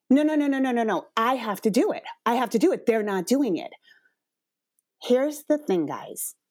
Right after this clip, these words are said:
If you are constantly doing for your child,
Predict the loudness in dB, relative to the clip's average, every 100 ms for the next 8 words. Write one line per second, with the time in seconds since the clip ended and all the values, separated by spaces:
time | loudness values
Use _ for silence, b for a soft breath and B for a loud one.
0 | -2 0 0 0 0 -2 -6 -6 -2 -2
1 | -4 0 0 0 0 0 0 -2 -2 -2
2 | 0 0 -2 -4 -4 -4 -2 0 -2